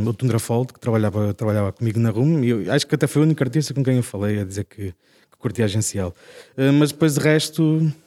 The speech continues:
foram sempre as bandas que vieram ter comigo e, e, e acontece mesmo isso também no, nos espaços onde organizo, normalmente é sempre por convite, nunca me faço,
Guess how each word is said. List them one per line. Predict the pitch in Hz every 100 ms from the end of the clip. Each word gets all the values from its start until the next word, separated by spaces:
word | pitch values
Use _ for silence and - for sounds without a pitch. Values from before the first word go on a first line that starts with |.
| -
foram | - 135
sempre | 147 120
as | 101
bandas | 120 113
que | -
vieram | 117 110
ter | 110
comigo | 113 123 156 156 113
e, | 104 104 101 101 - _ _ _ _ _ _
e, | 175 156 165
e | 160
acontece | 165 156 160 165
mesmo | 156 151 156
isso | 156
também | 156 151 147
no, | 147
nos | 147 135
espaços | - 143 135
onde | 143 139
organizo, | 135 135 139 143 143
normalmente | 131 131 135 123
é | 131
sempre | 139 113
por | 123
convite, | 127 117 127 127 -
nunca | 127 117 123
me | 117
faço, | 110 120 110 - 120 117